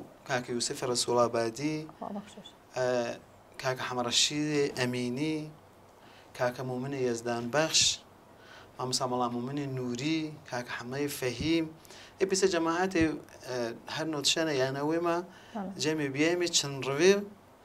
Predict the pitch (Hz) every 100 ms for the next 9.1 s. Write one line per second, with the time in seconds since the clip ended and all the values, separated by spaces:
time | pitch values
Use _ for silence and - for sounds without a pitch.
0 | 151 170 - 147 147 143 170 190 190 -
1 | - - - - 120 113 107 - - 135
2 | 135 160 - 139 - 156 135 151 170 170
3 | 165 160 - 160 156 156 160 160 156 147
4 | 147 151 156 151 151 151 - - - 139
5 | 135 156 156 139 - 127 - 120 127 127
6 | 160 151 151 131 123 127 147 139 131 123
7 | 123 120 127 147 147 147 - - - -
8 | - 120 113 151 151 135 131 123 - 107